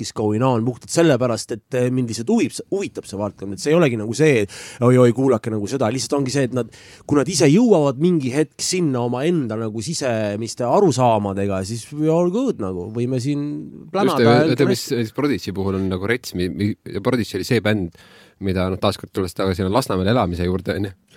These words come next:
Speaker 2: <laughs> Et kuradi, äh, mul oli bussipeatus, number kuuskümmend peatus seal.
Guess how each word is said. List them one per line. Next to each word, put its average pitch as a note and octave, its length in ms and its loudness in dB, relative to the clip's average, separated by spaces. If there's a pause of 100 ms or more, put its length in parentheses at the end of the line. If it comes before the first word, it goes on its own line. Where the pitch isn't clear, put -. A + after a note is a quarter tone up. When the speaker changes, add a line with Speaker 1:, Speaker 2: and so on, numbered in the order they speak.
(140)
Speaker 2:
<laughs> D3+ 400 4
Et - 80 -2
kuradi, G2 400 0 (400)
äh, F#2 560 2
mul F#2+ 80 2
oli F#2+ 80 2
bussipeatus, D3 720 -2 (260)
number A2 240 -4
kuuskümmend B2 400 0
peatus A#2+ 320 -2
seal. F2 160 -2